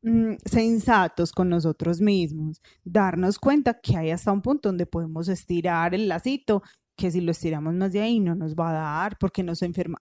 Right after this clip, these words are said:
porque ya va a ser entonces al contrario, nos vamos a enfermar.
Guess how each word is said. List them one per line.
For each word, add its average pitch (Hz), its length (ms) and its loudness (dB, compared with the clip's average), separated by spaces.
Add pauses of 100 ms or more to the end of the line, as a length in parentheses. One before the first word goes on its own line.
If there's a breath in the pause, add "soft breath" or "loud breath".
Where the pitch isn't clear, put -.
porque 220 260 0
ya 208 140 2
va 202 80 4
a 214 60 2
ser 226 120 2
entonces 233 440 0
al 180 160 2
contrario, 180 520 0
nos 175 180 -4
vamos 151 260 -4
a 170 160 -2
enfermar. 151 520 -8